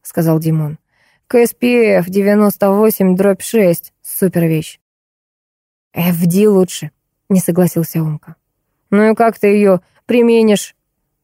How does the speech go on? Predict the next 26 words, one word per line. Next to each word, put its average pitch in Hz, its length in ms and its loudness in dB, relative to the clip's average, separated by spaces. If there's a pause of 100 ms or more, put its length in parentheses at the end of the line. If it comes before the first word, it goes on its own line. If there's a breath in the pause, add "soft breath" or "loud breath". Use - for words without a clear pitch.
насупился 185 580 -2
Коробок. 180 560 -2 (600)
«Проще 185 360 -4
некуда», — 330 580 0 (240)
закричал 175 560 0
Умка 311 320 2
и 359 80 2
нажал 196 360 0
на 190 120 2
клавиатуру. 175 640 -2 (1080)
«Бумс!» — 196 600 2 (320)
ахнул 175 340 0
Коробок. 170 540 -4
«О, 180 600 2 (480 soft breath)
как 226 260 0
ты 220 180 2
это 185 160 0
проделал?» 196 600 0 (500)
«Легко», — 165 640 -2 (380)
засмеялся 170 600 0
Умка 202 260 0
и 175 160 2
заколотил 175 500 0
пальцами 185 400 -2
по 180 160 -4
кнопкам. 165 500 -4